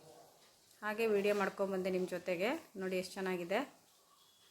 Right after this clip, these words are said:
ಅಲ್ವಾ? ಬ್ಲ್ಯಾಕು, ರೆಡ್ಡು, ಮತ್ತು ಬ್ಲೂ ಎಲ್ಲ ಕಾಂಬಿನೇಷನ್ ಇದೆ. ಅದ್ರ ಪೆಂಡೆಂಟ್ ನೋಡಿಬಿಟ್ರೆ ನೀವು, ಅಷ್ಟು ಸೂಪರ್ ಆಗಿದೆ ಪೆಂಡೆಂಟ್ ಕೂಡ. ಪೆಂಡೆಂಟ್ ತೆಗ್ದು ಬೇರೆ ಯಾವುದಕ್ಕೂ ಬೇಕಾದ್ರೂ ಹಾಕ್ಕೋಬೋದು ನಾವು. ನೋಡಿ,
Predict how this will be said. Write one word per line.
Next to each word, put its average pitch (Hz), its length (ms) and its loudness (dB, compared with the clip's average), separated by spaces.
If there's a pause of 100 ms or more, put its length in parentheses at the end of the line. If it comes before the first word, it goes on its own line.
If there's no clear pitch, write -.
(1300)
ಅಲ್ವಾ? 202 480 -2
ಬ್ಲ್ಯಾಕು, 196 720 4
ರೆಡ್ಡು, 180 720 2 (600)
ಮತ್ತು 185 340 2
ಬ್ಲೂ 196 600 6
ಎಲ್ಲ 202 500 0
ಕಾಂಬಿನೇಷನ್ 226 540 0
ಇದೆ. 214 520 4 (760)
ಅದ್ರ 226 120 2
ಪೆಂಡೆಂಟ್ 269 540 8
ನೋಡಿಬಿಟ್ರೆ 254 440 4
ನೀವು, 220 400 4
ಅಷ್ಟು 262 320 4
ಸೂಪರ್ 226 360 4
ಆಗಿದೆ 202 260 4
ಪೆಂಡೆಂಟ್ 190 460 0
ಕೂಡ. 185 200 -2 (2250)
ಪೆಂಡೆಂಟ್ 294 380 6
ತೆಗ್ದು 269 260 6
ಬೇರೆ 247 280 8
ಯಾವುದಕ್ಕೂ 226 360 8
ಬೇಕಾದ್ರೂ 214 360 4
ಹಾಕ್ಕೋಬೋದು 196 500 2
ನಾವು. 196 600 0
ನೋಡಿ, 190 220 -2